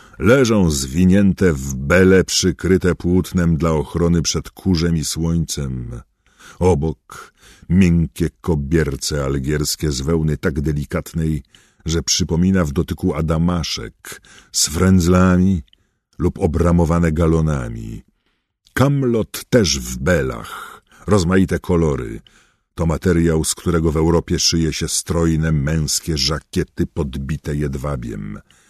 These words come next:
I jeszcze kilimki, kutasiki, frędzle, guziki z masy perłowej i laki, drobna broń ozdobna, tabakierki z laki na prezent dla nobliwego mężczyzny, wachlarze z obrazkami dla europejskich dam,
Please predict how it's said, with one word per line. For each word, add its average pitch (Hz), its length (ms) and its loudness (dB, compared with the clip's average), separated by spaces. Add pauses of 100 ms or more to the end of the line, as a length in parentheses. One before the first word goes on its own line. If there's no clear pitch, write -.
(520)
I 95 160 2
jeszcze 104 400 2
kilimki, 101 1080 2
kutasiki, 104 880 -4
frędzle, 92 640 0
guziki 90 640 0
z 78 140 -2
masy 90 380 -2
perłowej 90 640 0
i 90 60 2
laki, 87 640 -2 (400)
drobna 87 440 2
broń 87 300 2
ozdobna, 78 800 -2 (380)
tabakierki 80 640 -2
z 67 120 -6
laki 76 560 -4
na 73 140 -2
prezent 73 720 -4
dla 71 260 -4
nobliwego 73 760 -4
mężczyzny, 85 800 -2
wachlarze 92 800 0
z 85 60 0
obrazkami 90 800 2
dla 85 160 2
europejskich 82 920 0
dam, 85 440 0